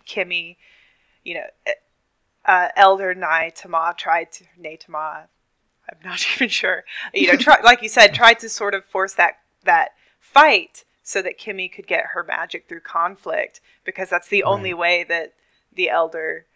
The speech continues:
Speaker 1: sort of saw that, that that's how you come into your magic in this world.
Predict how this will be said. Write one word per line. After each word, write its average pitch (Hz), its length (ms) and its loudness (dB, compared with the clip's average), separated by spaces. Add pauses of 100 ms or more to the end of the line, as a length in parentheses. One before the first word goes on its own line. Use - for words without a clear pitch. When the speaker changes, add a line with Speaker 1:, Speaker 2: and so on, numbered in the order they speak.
(600)
Speaker 1:
sort 185 260 -8
of - 60 -16
saw 180 240 2
that, 165 140 -6
that 170 280 -2
that's 180 200 0
how 175 100 -4
you 165 140 -6
come 165 220 -14
into 160 220 -18
your 156 100 -8
magic 156 400 -10
in 147 100 -16
this 160 200 -18
world. 156 380 -10